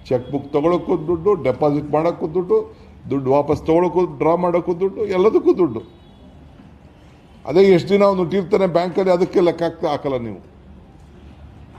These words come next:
ಇದಕ್ಕೆ ಮಾತ್ರ ಉಸುಲು ಮಾಡ್ಕೊಂಡು ಇವತ್ತು ನಾವು ಕೂತಿದ್ದೀವಿ. So ಅದರಿಂದ ಪ್ರತಿ ಟ್ರಾನ್ಸಾಕ್ಷನ್‌ಗೂ ಕೂಡ ಇವತ್ತು ನೀವು ಹಣನ ಸುಲಿಗೆ ಮಾಡ್ತಾಯಿದ್ದೀರಿ. ಇದ್ರ ಬಗ್ಗೆ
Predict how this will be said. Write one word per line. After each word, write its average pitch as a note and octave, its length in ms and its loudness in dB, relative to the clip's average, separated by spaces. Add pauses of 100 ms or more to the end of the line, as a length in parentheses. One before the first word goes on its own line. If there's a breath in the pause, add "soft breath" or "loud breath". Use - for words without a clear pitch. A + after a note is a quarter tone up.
(240)
ಇದಕ್ಕೆ F3 300 2
ಮಾತ್ರ F#3 280 2
ಉಸುಲು E3+ 340 2
ಮಾಡ್ಕೊಂಡು C#3 420 -2
ಇವತ್ತು B2 300 -6
ನಾವು B2+ 140 -6
ಕೂತಿದ್ದೀವಿ. G#2 560 -12 (1400)
So B2 80 -2
ಅದರಿಂದ D#3 320 2 (1400)
ಪ್ರತಿ C#3 460 4
ಟ್ರಾನ್ಸಾಕ್ಷನ್‌ಗೂ C#3+ 840 0
ಕೂಡ C#3+ 180 -6
ಇವತ್ತು C3+ 560 -4
ನೀವು D3+ 460 -10
ಹಣನ C3 280 -4 (880)
ಸುಲಿಗೆ G#3 500 2
ಮಾಡ್ತಾಯಿದ್ದೀರಿ. G#2 560 -4 (1400)
ಇದ್ರ G#3+ 160 6
ಬಗ್ಗೆ G3 680 0